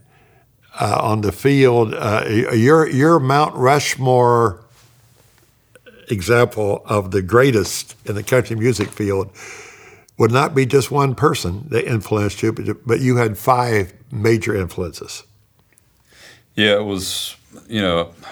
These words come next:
Speaker 2: I've, I've always referred to it as my Mount Rushmore of country music, and it's basically Randy Travis, John Anderson, Johnny Cash, Vern Gosdin, and Hank Williams. And, you know, those five artists,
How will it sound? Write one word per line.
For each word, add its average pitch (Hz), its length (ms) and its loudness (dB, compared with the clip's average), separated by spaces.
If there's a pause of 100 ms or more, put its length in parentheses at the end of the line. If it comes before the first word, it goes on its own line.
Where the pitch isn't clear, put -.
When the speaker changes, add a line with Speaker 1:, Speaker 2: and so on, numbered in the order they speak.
Speaker 2:
I've, 101 240 0
I've 104 180 0
always 92 320 -2
referred 87 380 -2
to 85 160 -6
it 80 60 -6
as 80 120 -8
my 80 140 -4
Mount 80 260 -4
Rushmore 80 420 -6
of 76 120 -12
country 78 280 -8
music, 76 320 -10
and 80 80 -8
it's 73 140 -10
basically 78 720 -6
Randy 82 320 -6
Travis, 78 480 -6
John 78 300 -6
Anderson, 73 720 -8
Johnny 80 300 -6
Cash, 73 440 -4
Vern 76 260 -6
Gosdin, 73 400 -4
and 67 80 -8
Hank 69 240 -10
Williams. 69 480 -10
And, 67 540 -10
you 76 80 -10
know, 69 140 -8
those 76 460 -8
five 76 320 -2
artists, 73 520 -8